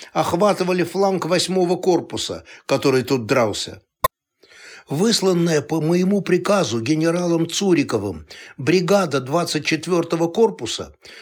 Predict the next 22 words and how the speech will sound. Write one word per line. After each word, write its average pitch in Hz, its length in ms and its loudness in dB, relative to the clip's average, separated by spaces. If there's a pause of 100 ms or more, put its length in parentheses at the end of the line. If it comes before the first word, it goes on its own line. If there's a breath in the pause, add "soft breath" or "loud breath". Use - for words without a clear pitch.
(180 loud breath)
притянула 226 640 2
на 190 140 4
себя 175 460 0 (140 loud breath)
большую 170 500 2
часть 165 380 -2
войск 139 440 -2
гарнизона 151 720 0
Галича 107 640 -4 (340 loud breath)
и 190 160 0
этим 196 340 2
путем 185 540 2 (280 loud breath)
облегчила 180 680 2
положение 156 720 0
нашего 135 520 -2 (160 loud breath)
восьмого 120 600 2
корпуса. 90 640 -4 (1200 loud breath)
На 160 120 2
третий 190 440 0
день 156 300 2
боя 131 500 -2
с - 140 -2
утра 117 500 -2